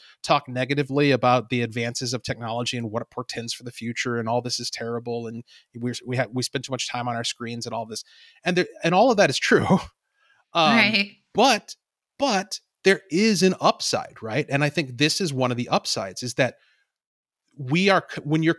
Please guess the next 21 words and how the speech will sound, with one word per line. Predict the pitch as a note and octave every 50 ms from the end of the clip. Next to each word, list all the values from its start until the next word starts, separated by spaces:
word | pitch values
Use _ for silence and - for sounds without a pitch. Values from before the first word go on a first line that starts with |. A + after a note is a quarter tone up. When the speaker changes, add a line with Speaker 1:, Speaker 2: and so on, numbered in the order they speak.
| -
Speaker 1:
when | D3 E3 E3
you're | E3 E3
confronted | - - E3+ C#3+ - - A#3 C4 B3+ - D4+ D4 - _
with | - C3+ C3 - _ _ _ _ _ -
knowledge, | A#2 A#2+ C3+ D3 D3+ C#3+ G#2+ G2 D#2 - - - - - - _ _ _ _ _ _ _ _ _ _ _ _ -
when | C3 C#3+ D3+ D3
you | C#3 C3+ C#3 C#3 C#3 C#3 C3 - - -
see | - - - G#3+
things | A3 A3+ C4+ A3+ - -
with | E3
your | E3+ E3 C#3
own | C#3 C3+ -
eyes, | A#2+ B2 B2 A2+ G#2+ G#2 G2+ G2+ - - _ _
when | - B2 B2+
you | B2
hear | A#2+ - E3+ F3+ F3+
them | F#3+ F3+
with | E3+ D#3
your | D#3 C#3+
own | C3+ C3 B2 -
ears, | - A#2+ A2 F#2+ F#2 - - - - -